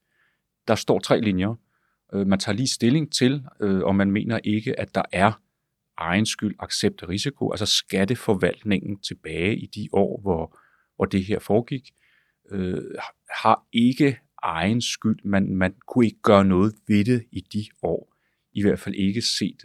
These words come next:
med erstatningsretlige briller. Og det er der skrevet, øh, to-tre linjer om. Og det, det er den korteste, den korteste, hvad skal man sige, præmis i, i dommen. Og det interesserer mig selvfølgelig, fordi der kommer vi ind i det her myndighedsspor. Var, var alt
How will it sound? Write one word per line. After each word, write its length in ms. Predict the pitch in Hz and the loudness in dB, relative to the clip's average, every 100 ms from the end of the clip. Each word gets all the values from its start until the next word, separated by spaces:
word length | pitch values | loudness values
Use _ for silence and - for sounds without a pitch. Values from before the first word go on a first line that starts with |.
| _ | _
med 280 | 92 90 90 - | -6 -4 -4 -8
erstatningsretlige 880 | 95 - 110 113 123 - - - - | -8 -6 -6 -4 -6 -6 -14 -16 -20
briller. 220 | - - _ _ _ _ _ _ | -20 -20 _ _ _ _ _ _
Og 120 | 92 | 0
det 60 | 127 | 4
er 40 | |
der 60 | 135 | 6
skrevet, 640 | 131 - 110 127 69 53 50 | 4 4 4 4 2 -2 -4
øh, 160 | 64 - | -8 -8
to-tre 400 | - 113 - 110 | -6 -4 0 0
linjer 340 | 120 101 127 | 2 0 0
om. 200 | 110 113 - _ _ _ | 0 -2 -8 _ _ _
Og 100 | - | 2
det, 260 | 127 131 - | 4 4 2
det 40 | |
er 40 | 127 | 0
den 100 | - | -2
korteste, 840 | - 101 101 139 156 - 117 95 - | 0 4 6 6 4 0 0 0 -4
den 100 | 104 | -6
korteste, 760 | 101 - - 104 123 143 - 110 | -4 -6 -2 0 0 -2 -4 -2
hvad 120 | 90 | -2
skal 160 | - 98 | -4 -4
man 60 | |
sige, 380 | - - 95 95 _ _ _ _ _ - | -4 -2 -2 -4 _ _ _ _ _ -8
præmis 600 | - 90 87 110 - - - | -4 -2 0 0 0 -4 -6
i, 160 | 98 - _ | -8 -10 _
i 80 | 101 | -6
dommen. 400 | 90 78 98 98 | -2 0 -2 -6
Og 160 | - - | -4 0
det 60 | |
interesserer 420 | 123 - 117 - 123 | 0 0 -2 0 2
mig 240 | 85 98 | 2 0
selvfølgelig, 400 | - - 107 110 | -2 -6 -6 -6
fordi 260 | - 98 98 | -8 -8 -6
der 60 | 107 | -6
kommer 280 | - 104 | -4 -6
vi 80 | 95 - | -6 -2
ind 180 | 120 - | -2 -2
i 40 | |
det 140 | 117 92 | -8 -6
her 140 | 104 | -6
myndighedsspor. 720 | 90 82 - 104 - 92 90 98 | -6 -8 -8 -8 -8 -6 -4 0
Var, 220 | 87 - _ _ _ _ _ _ | 0 0 _ _ _ _ _ _
var 180 | - - | 6 6
alt 340 | - 208 - | 4 2 2